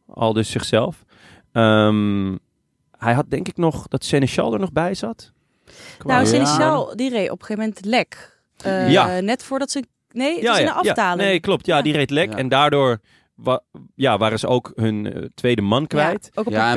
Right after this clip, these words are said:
Speaker 2: punt
Speaker 3: Ballerini,
Speaker 2: waar
Speaker 3: die zat er ook nog bij.
Speaker 1: Ja.
Speaker 3: Eventjes.
Speaker 2: Ja.
Speaker 3: Oh, die zat trouwens ook nog. Nou goed, die kwam er nog bij in tweede instantie, samen met Narvaez en zo.
Speaker 1: Ja.
Speaker 3: Maar, ehm, maar die kon het niet volgen, het tempo. Die
Speaker 1: Nee.
Speaker 3: moest eraf op een bergje. Ik weet niet welk bergje.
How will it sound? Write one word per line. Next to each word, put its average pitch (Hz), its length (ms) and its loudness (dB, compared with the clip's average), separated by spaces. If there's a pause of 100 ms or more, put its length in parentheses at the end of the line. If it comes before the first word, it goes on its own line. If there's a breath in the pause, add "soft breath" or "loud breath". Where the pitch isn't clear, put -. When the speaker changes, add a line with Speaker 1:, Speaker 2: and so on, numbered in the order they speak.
Speaker 2:
punt - 20 2 (100)
Speaker 3:
Ballerini, 214 280 2
Speaker 2:
waar 139 100 0
Speaker 3:
die 117 100 -2
zat 117 140 -4
er 113 80 -4
ook 123 120 -4
nog 131 120 -8
bij. 139 340 -2
Speaker 1:
Ja. 113 200 2
Speaker 3:
Eventjes. 175 540 -2
Speaker 2:
Ja. - 60 -4
Speaker 3:
Oh, 107 60 -4 (160)
die 220 180 -6
zat 147 180 -10
trouwens 120 380 -8
ook 160 220 -10
nog. 123 220 -12
Nou 101 140 -4
goed, 92 180 -12
die 117 80 -8
kwam 131 220 0
er 120 60 0
nog 110 140 -2
bij 117 280 2
in 113 100 -2
tweede 117 240 2
instantie, 123 460 -2
samen 110 240 0
met 98 120 -2
Narvaez 107 500 -2
en 117 80 -8
zo. 123 100 -8
Speaker 1:
Ja. 110 200 4 (560 loud breath)
Speaker 3:
Maar, 120 340 2
ehm, 117 280 2 (120)
maar 113 180 2
die 139 180 0 (160)
kon 147 180 -2
het 127 120 -2
niet 127 140 0
volgen, 95 320 -2
het - 120 -8
tempo. 90 440 0
Die 120 120 0
Speaker 1:
Nee. 104 100 6
Speaker 3:
moest 87 160 0
eraf 101 400 -2
op 110 300 0
een 123 220 4
bergje. 104 420 2
Ik 101 120 -4
weet - 120 -6
niet 101 100 -2
welk 90 160 -2
bergje. 98 360 -6